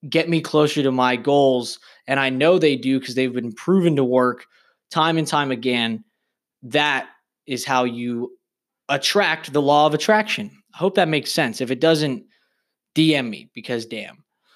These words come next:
uh, I'll definitely talk a lot more about this. Uh, at the end of the day, you know, um, y-, you need to know where you're going. I, I'm, a lot of people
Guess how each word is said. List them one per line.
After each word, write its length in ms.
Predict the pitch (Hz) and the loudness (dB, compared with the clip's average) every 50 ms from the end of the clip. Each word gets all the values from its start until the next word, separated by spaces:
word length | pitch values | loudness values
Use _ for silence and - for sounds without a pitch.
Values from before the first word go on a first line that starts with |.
| _ _ _ | _ _ _
uh, 260 | 113 113 107 101 - - | -10 -8 -8 -8 -10 -12
I'll 200 | - 120 120 117 | -10 -10 -10 -2
definitely 360 | 117 139 135 - - 143 131 | -2 -2 0 0 -2 -2 -2
talk 280 | - 135 123 120 - | 2 2 2 2 2
a 60 | 127 123 | -2 -2
lot 260 | 113 113 120 120 123 | 0 0 0 0 -2
more 200 | 117 117 113 113 | -4 -6 -6 -6
about 340 | 104 104 110 110 110 - - | -6 -6 -6 -6 -6 -8 -12
this. 380 | 107 85 139 - - - - - _ _ - - - _ _ _ _ _ | -14 -12 -10 -10 -10 -10 -12 -16 _ _ -20 -20 -20 _ _ _ _ _
Uh, 280 | 120 117 107 107 104 - - - _ _ _ _ _ - | -6 -6 -4 -4 -4 -8 -10 -16 _ _ _ _ _ -4
at 160 | 147 151 147 | -4 -2 0
the 160 | 170 170 170 | 2 2 4
end 100 | 180 190 | 4 2
of 80 | 196 170 | 2 2
the 80 | 170 | 2
day, 520 | 147 143 151 151 147 147 147 147 147 - - _ _ _ _ _ _ _ _ _ _ _ _ _ _ _ _ _ _ _ _ _ _ _ _ _ _ _ _ _ _ | 2 2 2 4 4 2 2 0 0 -4 -8 _ _ _ _ _ _ _ _ _ _ _ _ _ _ _ _ _ _ _ _ _ _ _ _ _ _ _ _ _ _
you 140 | - 156 147 | -6 -2 0
know, 440 | 143 139 135 131 131 127 120 123 127 - - _ _ _ _ _ _ _ _ | 0 2 2 2 2 0 -2 -4 -10 -16 -20 _ _ _ _ _ _ _ _
um, 760 | - 135 127 123 123 123 120 120 117 120 117 113 110 - 110 _ _ _ _ _ _ _ _ _ _ _ _ _ _ _ _ _ _ _ _ _ _ _ _ _ _ _ _ _ _ _ | -4 -2 0 0 0 0 0 -2 -4 -8 -10 -12 -14 -16 _ _ _ _ _ _ _ _ _ _ _ _ _ _ _ _ _ _ _ _ _ _ _ _ _ _ _ _ _ _ _ _
y-, 80 | 151 151 | -12 -12
you 240 | 143 147 165 165 | -8 -4 -2 2
need 180 | 170 196 208 190 | 4 4 6 6
to 80 | 202 190 | 6 4
know 180 | 180 175 165 | 6 4 6
where 160 | 151 151 160 | 6 6 4
you're 200 | 160 147 139 139 | 4 4 4 2
going. 460 | 120 104 127 117 110 101 98 - - - _ _ _ | 2 2 2 2 2 -2 -4 -8 -12 -20 _ _ _
I, 280 | - 127 - 127 110 120 | -14 -12 -12 -12 -12 -12
I'm, 240 | 127 127 131 123 127 | -10 -10 -10 -10 -10
a 160 | - 131 131 135 | -8 -2 0 4
lot 180 | 139 147 160 | 4 4 4
of 100 | 170 165 | 2 0
people 580 | 170 - 160 151 151 160 156 151 147 143 147 | 0 -2 -2 0 4 6 6 6 6 4 2